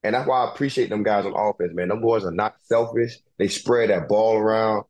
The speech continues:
and everyone gets love. And today, Hurts and Miles Sanders and that O-line gets all the love.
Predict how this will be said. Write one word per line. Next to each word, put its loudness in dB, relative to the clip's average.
and -8
everyone 2
gets 0
love. 2
And -6
today, 0
Hurts -2
and 0
Miles 0
Sanders 0
and 2
that 0
O-line 0
gets -4
all 2
the 2
love. 2